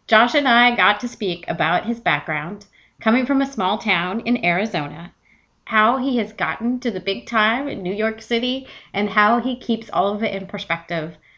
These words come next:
realizing that he's living the life that he had dreamed of as a little boy. It's a delight to get to talk to him about his French bulldog, Jolene, and talking about how he and his husband keep track of each other, even though they both have really busy schedules.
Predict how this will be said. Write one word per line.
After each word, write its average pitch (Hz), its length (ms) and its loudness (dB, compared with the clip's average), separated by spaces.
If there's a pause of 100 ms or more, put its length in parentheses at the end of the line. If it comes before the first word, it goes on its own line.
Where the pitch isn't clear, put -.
(140)
realizing 180 520 4
that 170 100 -2
he's 208 160 -4
living 262 240 4
the 285 100 4
life 185 300 2
that 202 80 -2
he 196 140 0
had 190 100 -2
dreamed 156 300 -4
of 147 240 -4
as 156 220 -8
a 143 40 -6
little 160 160 -4
boy. 147 440 -6 (180)
It's 277 220 0
a 269 80 4
delight 226 440 0
to 240 60 -2
get 196 140 -2
to 214 80 -4
talk 196 280 -2
to 220 100 -2
him 185 80 -4
about 170 340 0
his 175 140 -6
French 180 280 -2
bulldog, 160 520 0
Jolene, 190 680 -4 (340)
and 247 440 4
talking 233 300 2
about 190 400 0
how 190 180 -2
he 233 300 0
and 208 220 -2
his 233 160 -8
husband 156 640 -6
keep 233 240 0
track 226 300 2
of 180 80 -2
each 165 160 -4
other, 156 240 -2
even 214 300 2
though 160 180 2
they 165 100 -2
both 175 240 -2
have 156 180 -6
really 151 200 -2
busy 131 240 -10
schedules. - 640 -14